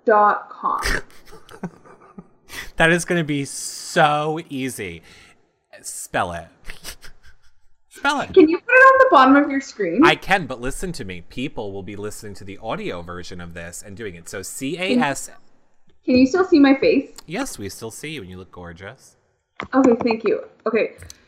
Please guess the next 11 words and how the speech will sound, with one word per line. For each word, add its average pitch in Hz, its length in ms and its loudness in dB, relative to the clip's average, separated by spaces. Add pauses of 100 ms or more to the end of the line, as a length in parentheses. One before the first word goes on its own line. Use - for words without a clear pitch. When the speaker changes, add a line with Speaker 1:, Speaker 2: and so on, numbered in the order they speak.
(120)
Speaker 1:
C 320 500 8
A 247 340 6
S 226 360 2
S 202 460 2 (120)
A 214 380 4
N 190 520 0
D 208 320 0
R 185 360 2
A. 151 400 -2 (180)
Speaker 2:
Mm-mm. 113 80 -20 (720)
Speaker 1:
S - 560 -2